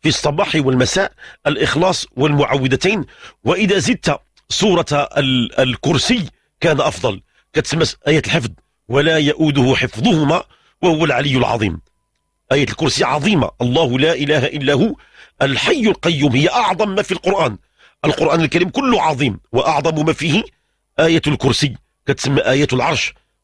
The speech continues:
الله لا إله إلا هو الحي القيوم، فيها اسم الله الأعظم، الحي القيوم هو اسم الله الأعظم. وفي ختامها، "ولا يؤوده حفظهما". محفوظ،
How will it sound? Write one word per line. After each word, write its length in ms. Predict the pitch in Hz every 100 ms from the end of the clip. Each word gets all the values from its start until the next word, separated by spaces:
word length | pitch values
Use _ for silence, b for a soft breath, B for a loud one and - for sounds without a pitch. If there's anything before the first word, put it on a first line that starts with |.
| -
الله 400 | 131 147 160 135
لا 120 | 151
إله 340 | 135 143 147
إلا 300 | 127 147 143
هو 160 | 143 135 131
الحي 540 | 147 139 - 233 220 160
القيوم، 640 | 247 - - 151 143 120 - b b b
فيها 320 | - 170 156 170
اسم 200 | - 156
الله 300 | 143 160 139
الأعظم، 420 | 160 135 131 110 -
الحي 380 | 120 - 196 147 -
القيوم 540 | 135 - 139 135 247 B B B -
هو 120 | 113 160
اسم 260 | 170 151
الله 240 | 139 160 131
الأعظم. 420 | 127 101 113 87 - _ _ _ _ _ _ _ b b
وفي 180 | - -
ختامها، 540 | 151 151 175 175 151 208 -
"ولا 300 | 131 139 175
يؤوده 540 | 151 156 156 143 135
حفظهما". 560 | 131 120 120 117 127 117 b b b b _
محفوظ، 440 | 120 - 240 262